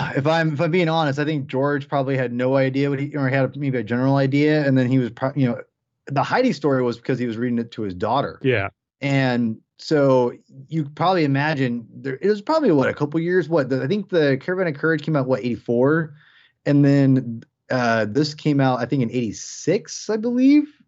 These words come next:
Speaker 1: And so
Speaker 2: Eighty-five
Speaker 1: eighty-seven?
Speaker 2: for this one.
Speaker 1: Oh, eighty-five. Okay.
Speaker 2: Yeah.
Speaker 1: So, yeah. So, I mean,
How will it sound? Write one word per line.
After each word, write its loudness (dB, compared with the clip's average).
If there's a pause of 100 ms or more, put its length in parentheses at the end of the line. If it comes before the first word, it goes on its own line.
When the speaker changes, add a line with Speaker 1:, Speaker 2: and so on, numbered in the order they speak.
Speaker 1:
And 2
so 4 (220)
Speaker 2:
Eighty-five 2
Speaker 1:
eighty-seven? 0
Speaker 2:
for -10
this -10
one. -14 (140)
Speaker 1:
Oh, 2
eighty-five. 2
Okay. 2
Speaker 2:
Yeah. 0
Speaker 1:
So, -4
yeah. 0
So, 0
I 0
mean, -4